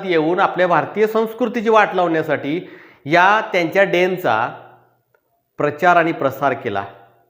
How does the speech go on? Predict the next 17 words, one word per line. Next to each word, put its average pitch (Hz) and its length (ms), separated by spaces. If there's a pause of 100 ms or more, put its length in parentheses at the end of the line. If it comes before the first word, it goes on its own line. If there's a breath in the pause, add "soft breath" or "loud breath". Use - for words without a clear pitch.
(460)
आणि 156 260
आपले 170 500
कचरा 165 460
वे-, 165 240
वेचणारे 151 560
आ-, 147 200
काही 147 380
लोक 160 280 (640)
त्यांनी 156 200
टाकून 160 400
दिलेला 156 240
कचरा 147 380
आपण 151 360
वेचत 123 420
आहोत. 98 200 (1000 soft breath)
बंधू 220 280
भगिनींनो, 180 540